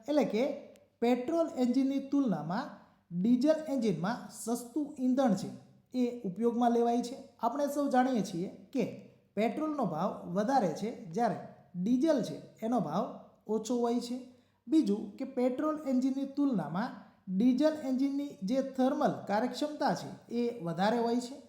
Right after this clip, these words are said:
મતલબ કે એક તરફ તમે પેટ્રોલ એન્જિન છે એ ખૂબ ગરમ થઈ ગયેલું છે એવું જાણો છો,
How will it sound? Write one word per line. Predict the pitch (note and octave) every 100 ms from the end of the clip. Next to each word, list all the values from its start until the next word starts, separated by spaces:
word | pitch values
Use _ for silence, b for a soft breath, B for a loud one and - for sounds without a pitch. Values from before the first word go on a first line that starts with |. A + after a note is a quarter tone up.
| _ _ _ A3
મતલબ | D4+ C#4+
કે | - A3 C#4+ - - _
એક | - C#4 C#4
તરફ | C4+ C#4 C4+
તમે | C4
પેટ્રોલ | C4 G3+ - C4 C4
એન્જિન | B3+ C4+ B3+
છે | D3+
એ | - - B3 A#3 -
ખૂબ | C4 B3+ C4+
ગરમ | G#3+ G3+ C4+ B3+
થઈ | B3+
ગયેલું | B3 B3+ F#3+
છે | E3 C#3+ - -
એવું | A3 A3
જાણો | G#3 A3 B3+
છો, | - -